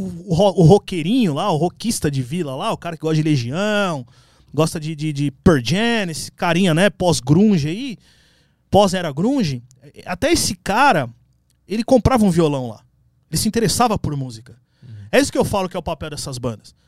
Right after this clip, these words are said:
Speaker 1: Eu não acredito que o Charlie Brown júnior, daqui cinquenta anos, vai ser lembrado, mesmo dentro do Brasil, como será o Sepultura, por exemplo. A gente pode colocar ali.
Speaker 2: Tu acha?
Speaker 1: Eu acho que não vai ser, como já não é hoje. Os
Speaker 2: Porra.
Speaker 1: caras fizeram essa porra desse documentário aí,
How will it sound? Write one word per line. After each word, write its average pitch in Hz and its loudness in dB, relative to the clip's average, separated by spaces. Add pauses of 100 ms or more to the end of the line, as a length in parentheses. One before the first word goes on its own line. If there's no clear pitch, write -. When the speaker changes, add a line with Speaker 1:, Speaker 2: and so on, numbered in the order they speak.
(120)
Speaker 1:
Eu 220 6
não 311 4
acredito 220 -2
que 175 -4
o 160 -2
Charlie 156 -4
Brown 135 -6
júnior, 165 -8
daqui 139 -14
cinquenta 156 -10
anos, 175 -2
vai 190 -2
ser - -2
lembrado, 165 -6 (480)
mesmo 165 0
dentro 160 -8
do 156 -8
Brasil, 170 2
como 226 -2
será 208 0
o 240 2
Sepultura, 240 -2
por 254 -6
exemplo. 220 -4
A 117 -8
gente 156 -10
pode 180 -14
colocar 202 -6
ali. 175 -6 (380)
Speaker 2:
Tu 151 -4
acha? 139 -4 (260)
Speaker 1:
Eu 196 -4
acho 214 -4
que 269 -6
não 277 0
vai 180 -2
ser, 117 -6
como 233 -4
já 208 -2
não 175 -2
é 214 2
hoje. 123 -4 (180)
Os - -12
Speaker 2:
Porra. 175 -8
Speaker 1:
caras - -6
fizeram 208 0
essa 185 -2
porra 185 0
desse - -6
documentário 160 -6
aí, 185 -6